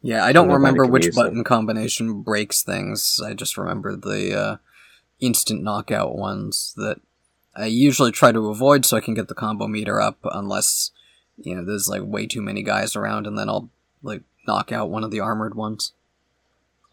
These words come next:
Speaker 2: Yeah. I'd say it's the left and the top button. Uh,
Speaker 1: Hmm.
Speaker 2: but it, anyway, <laughs> uh, um,
Speaker 1: That would make
Speaker 2: yeah,
Speaker 1: sense,
Speaker 2: Arkham
Speaker 1: 'cause the right and the
Speaker 2: Origins.
Speaker 1: top is the instant knockout.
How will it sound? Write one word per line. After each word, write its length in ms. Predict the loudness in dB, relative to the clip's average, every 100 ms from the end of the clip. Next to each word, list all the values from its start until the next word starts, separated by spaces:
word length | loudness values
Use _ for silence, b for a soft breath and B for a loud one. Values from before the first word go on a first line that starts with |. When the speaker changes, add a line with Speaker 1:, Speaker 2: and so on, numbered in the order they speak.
| _ _ _ _ _ _ _ _ _ _ _ 0
Speaker 2:
Yeah. 360 | 4 6 6 2 _ _ _ _ _ _ _ _
I'd 80 | -8
say 180 | 0 0
it's 180 | 0 -4
the 160 | -4
left 420 | -2 0 0 0 -2
and 100 | -2
the 80 |
top 320 | 2 2 2 4
button. 320 | 2 2 -6 _ b b b 2
Uh, 200 | 6 8
Speaker 1:
Hmm. 80 | 10
Speaker 2:
but 160 | 10
it, 240 | 12 10 8
anyway, 500 | 6 8 6 4 4
<laughs> 60 |
uh, 160 | 4 4 B B B B B _ _ _ B B B _ _ _ _ _ -20 -20 _ -10 2
um, 560 | 4 6 4 2 -4 -12 -4
Speaker 1:
That 160 | -2
would 80 | 2
make 80 | 6
Speaker 2:
yeah, 60 | 6
Speaker 1:
sense, 260 | 6 6 6
Speaker 2:
Arkham 60 |
Speaker 1:
'cause 120 | 8 8
the 100 | 10
right 240 | 10 10
and 100 | 6
the 120 | -2
Speaker 2:
Origins. 0 | 0
Speaker 1:
top 320 | 0 0 -4
is 160 | -8 -8
the 120 | -8
instant 360 | -6 -6 -8
knockout. 480 | -8 -8 -8 -10 -10